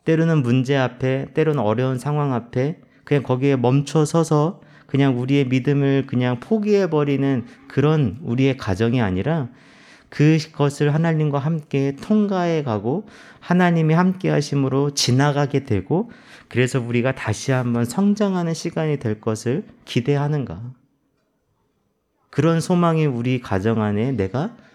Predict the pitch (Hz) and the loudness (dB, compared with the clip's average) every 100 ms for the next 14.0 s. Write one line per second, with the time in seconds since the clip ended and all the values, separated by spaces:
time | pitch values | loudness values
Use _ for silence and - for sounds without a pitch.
0 | _ - - 95 120 123 90 87 98 - | _ -14 -8 -4 -2 -2 -4 -6 -8 -12
1 | 113 _ _ _ _ _ _ _ _ - | -16 _ _ _ _ _ _ _ _ -2
2 | 95 110 113 - 113 113 113 98 - _ | 2 2 2 0 2 2 2 -2 -12 _
3 | _ _ _ _ _ _ - 110 110 110 | _ _ _ _ _ _ -8 0 2 2
4 | 92 95 104 113 113 110 139 170 _ - | 0 0 0 0 -2 -4 -6 -8 _ -6
5 | 165 156 156 139 120 107 101 127 - - | -4 0 0 0 0 -2 -4 -6 -10 -12
6 | - 117 104 113 143 120 110 113 113 110 | -2 2 2 4 2 2 2 2 2 0
7 | 110 147 - - - 98 117 131 143 147 | -2 -6 -12 -8 0 2 2 0 0 0
8 | 135 135 131 120 110 104 104 104 - - | 0 0 0 0 0 0 0 -4 -12 -8
9 | 104 107 104 98 95 123 - - - 90 | 0 2 2 0 -2 -4 -12 -20 -8 -4
10 | 90 104 98 92 101 90 - 92 90 107 | -2 -2 -2 -2 -4 -4 -4 -4 -4 -4
11 | - 87 92 101 85 92 113 - - - | -4 -2 -2 -2 -4 -8 -10 -14 -20 -16
12 | - 87 113 113 113 123 135 131 127 120 | -10 -4 -2 -4 -4 -4 -4 -4 -4 -6
13 | - 127 120 117 110 - 113 98 92 127 | -6 -6 -4 -4 -6 -4 -4 -2 -4 -8